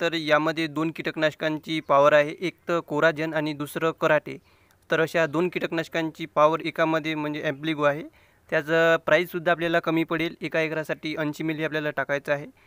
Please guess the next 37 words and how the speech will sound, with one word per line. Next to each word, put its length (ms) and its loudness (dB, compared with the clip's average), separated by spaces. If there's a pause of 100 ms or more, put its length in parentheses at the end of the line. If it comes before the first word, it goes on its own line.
(200)
आणि 200 -2 (120)
ते 80 0
आपल्याला 360 0
सातशे 480 -6 (100)
ते 160 -4
साडेसातशे 560 -2
रुपयापर्यंत 500 -4
मिळून 320 -2
जाईल. 160 -6 (680)
ही 140 -4
तर 100 6
झाली 260 2
कीटकनाशकं. 640 -2 (340)
आता 240 6
आपण 360 4
बुरशीनाशक 460 0
कोणते 320 -2
घ्यायचं 280 2 (100)
ते 60 -4
पाहू, 260 -4 (300)
कारण 300 4
की 140 0
मागील 400 2
काही 160 4
दिवसापासून 680 0
जो 100 0
सततचा 480 0
पाऊस 320 0
आहे 160 -4
त्यामुळे 540 2 (480)
पिकावर 380 4
बुरशीचा 420 -2
प्रादुर्भाव 460 0
आपल्याला 380 4
दिसू 220 -6
शकतो 420 -8
आणि 320 0